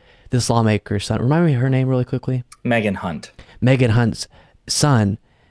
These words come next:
Speaker 1: They're prioritizing that action over these important moments in their own lives, in their own families' lives. And one of the things I said during a past segment, either about that Florida lawmaker who called trans people demons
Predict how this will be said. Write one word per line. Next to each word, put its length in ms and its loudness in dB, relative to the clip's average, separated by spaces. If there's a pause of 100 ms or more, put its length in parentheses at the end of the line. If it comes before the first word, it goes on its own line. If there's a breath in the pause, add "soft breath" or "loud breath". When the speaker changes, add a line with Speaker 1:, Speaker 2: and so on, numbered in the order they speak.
(140)
Speaker 1:
They're 120 -2
prioritizing 640 2
that 180 2
action 420 -2
over 580 -2
these 180 -2
important 400 -2
moments 400 -2
in 220 -2 (400 soft breath)
their 160 0
own 200 2
lives, 380 -2
in 80 -4
their 140 -4
own 240 0
families' 560 -6
lives. 420 -2
And 160 2
one 100 2
of 60 2
the 100 2
things 440 0
I 160 -2
said 180 -2
during 160 0
a 60 -2
past 300 0
segment, 320 0
either 440 2 (380 loud breath)
about 280 0
that 160 0
Florida 300 2
lawmaker 600 0
who 320 0 (1160)
called 280 0
trans 280 0
people 320 -4
demons 580 -2